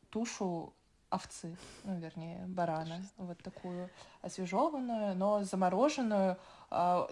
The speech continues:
Speaker 1: я не знаю, сколько там было кило, а, вот эта штука лежала у нас на кафеле. Вот. И потом заходит папа такой счастливый и говорит: "Ну вот, заработал". В общем,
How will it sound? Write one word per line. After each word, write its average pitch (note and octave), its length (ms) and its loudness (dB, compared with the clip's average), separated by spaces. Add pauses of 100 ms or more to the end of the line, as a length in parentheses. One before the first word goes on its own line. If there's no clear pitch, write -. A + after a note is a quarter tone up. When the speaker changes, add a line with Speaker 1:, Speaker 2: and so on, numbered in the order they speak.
(400)
Speaker 1:
я F#3+ 180 2
не G3 120 4
знаю, G3 200 4
сколько F3+ 280 -2
там E3+ 180 0
было F3+ 220 -2
кило, D4+ 560 0
а, - 420 0
вот F#3+ 220 -6
эта G3+ 140 -4
штука G#3 340 -4
лежала F#3+ 480 2
у - 20 -2
нас F3 300 -2
на E3+ 400 -4
кафеле. G#3+ 500 2 (1080)
Вот. D#3+ 260 4
И B3+ 100 0
потом A#3+ 220 6
заходит G#3 400 4
папа E4 260 8
такой C#4 200 2
счастливый A3 420 2
и - 20 0
говорит: G#3 360 4 (300)
"Ну C#4 120 8
вот, G#3+ 220 10 (340)
заработал". E3 680 6 (360)
В - 60 2
общем, G3+ 400 0